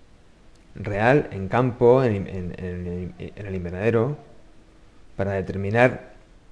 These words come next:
la temperatura real del aire o de cualquier elemento del invernadero, es preciso medir su valor con sensores adecuados, a los que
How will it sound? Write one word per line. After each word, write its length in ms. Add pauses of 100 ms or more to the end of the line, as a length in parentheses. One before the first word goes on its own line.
(300)
la 320
temperatura 920 (160)
real 680 (560)
del 220
aire 400
o 60
de 100
cualquier 640 (720)
elemento 640 (800)
del 100
invernadero, 640 (800)
es 160
preciso 840 (480)
medir 720
su 240
valor 560
con 300
sensores 640
adecuados, 720 (1700)
a 80
los 180
que 320